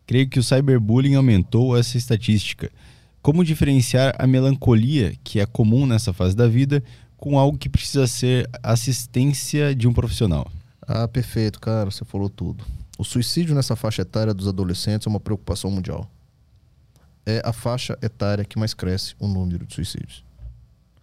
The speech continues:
Speaker 2: É a segunda maior causa de morte nessa faixa etária.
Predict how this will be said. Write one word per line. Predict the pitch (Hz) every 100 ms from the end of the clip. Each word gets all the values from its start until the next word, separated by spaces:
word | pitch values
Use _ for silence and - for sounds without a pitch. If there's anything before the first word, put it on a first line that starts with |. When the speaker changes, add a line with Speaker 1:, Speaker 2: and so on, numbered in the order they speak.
| _ _ _
Speaker 2:
É | 92
a |
segunda | - 107 117 165
maior | 139 123 -
causa | 104 104 101
de | 110
morte | 95 87 - - - _ _ -
nessa | 90 90
faixa | - -
etária. | - -